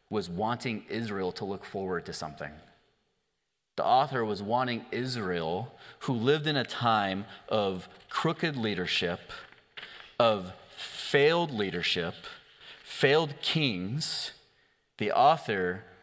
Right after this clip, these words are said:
wanted Israel to look forward to a future reality. To a future reality, and that is what we're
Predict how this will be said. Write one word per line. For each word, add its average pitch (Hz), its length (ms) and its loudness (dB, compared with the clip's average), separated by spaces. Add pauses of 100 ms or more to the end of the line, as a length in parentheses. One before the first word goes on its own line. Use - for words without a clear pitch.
(120)
wanted 117 340 0
Israel 113 380 -2
to 113 120 -8
look 107 300 -4
forward 107 580 -4 (220)
to - 260 -4
a 95 140 -4
future 113 600 -4
reality. 82 540 -4 (1800)
To 117 100 0
a 98 40 -2
future 123 340 -2
reality, 104 500 0
and 98 260 -2
that 202 180 4
is 110 160 -2
what 95 380 -2
we're 113 460 -2